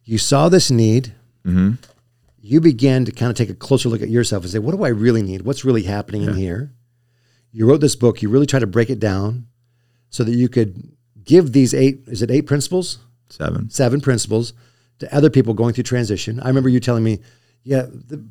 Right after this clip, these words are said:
Speaker 1: the Marine Corps makes really great warriors, but they don't make great civilians."
Speaker 2: Nor is it
Speaker 1: They
Speaker 2: the responsibility to do
Speaker 1: Nor is it
Speaker 2: so.
Speaker 1: the responsibility.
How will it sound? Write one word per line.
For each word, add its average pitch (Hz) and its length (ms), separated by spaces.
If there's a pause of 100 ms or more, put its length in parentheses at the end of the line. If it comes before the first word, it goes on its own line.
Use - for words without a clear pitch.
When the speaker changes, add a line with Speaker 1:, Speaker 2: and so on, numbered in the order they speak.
(800)
Speaker 1:
the 104 80
Marine 196 180
Corps 131 160
makes 110 420 (320)
really 160 320
great 113 260
warriors, 101 520
but 104 180
they 120 100
don't 139 380 (100)
make 120 220
great 113 220
civilians." 98 720 (200)
Speaker 2:
Nor 92 300
is 90 80
it 87 40
Speaker 1:
They 85 60
Speaker 2:
the 85 60
responsibility 87 720
to 85 40
do 82 120
Speaker 1:
Nor 127 60
is 131 60
it - 20
Speaker 2:
so. 151 40
Speaker 1:
the 147 60
responsibility. 156 760